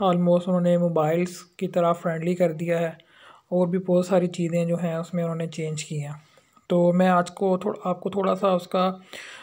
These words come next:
इंट्रोडक्शन करवाता हूँ, थोड़ा दिखाता हूँ प्रैक्टिकली कि क्या-क्या चेंजेस जो हैं window eleven के अंदर जो आई हैं, window eleven ten ही उसको बोलते हैं। तो प्लीज़ चैनल को सब्सक्राइब, अ, कर दीजिए जो भी नए आने वाले, अ,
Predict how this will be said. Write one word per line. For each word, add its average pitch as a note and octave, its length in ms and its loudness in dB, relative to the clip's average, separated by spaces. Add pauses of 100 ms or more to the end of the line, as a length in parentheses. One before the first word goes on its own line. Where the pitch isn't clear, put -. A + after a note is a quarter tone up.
(180)
इंट्रोडक्शन F3+ 460 -2
करवाता F3+ 420 2
हूँ, F3+ 440 2
थोड़ा F#3 120 4
दिखाता F3 460 -2
हूँ F#3 180 2
प्रैक्टिकली F3+ 580 0
कि F3+ 220 -2
क्या-क्या F3+ 460 0
चेंजेस F3+ 480 -2
जो F3+ 140 0
हैं E3 280 -2
window E3 420 0
eleven D#3+ 320 -2
के E3+ 120 -2
अंदर D#3+ 340 -4 (360)
जो E3 200 -2
आई D#3+ 180 -2
हैं, F3 220 -2
window E3 400 -2 (160)
eleven E3 400 -6
ten E3+ 180 -2
ही F3 100 -6
उसको - 220 -10
बोलते D#3 360 -6
हैं। F#3+ 260 -6 (840)
तो E3+ 380 2 (1120)
प्लीज़ F#3+ 280 4
चैनल F3+ 240 2
को F3+ 100 2
सब्सक्राइब, F3+ 420 2
अ, F#3 720 0
कर F3+ 180 4
दीजिए F3+ 500 -2 (360)
जो F3+ 180 4
भी F#3+ 100 2
नए F3 220 4
आने E3 220 2
वाले, E3+ 400 0
अ, F#3 80 -12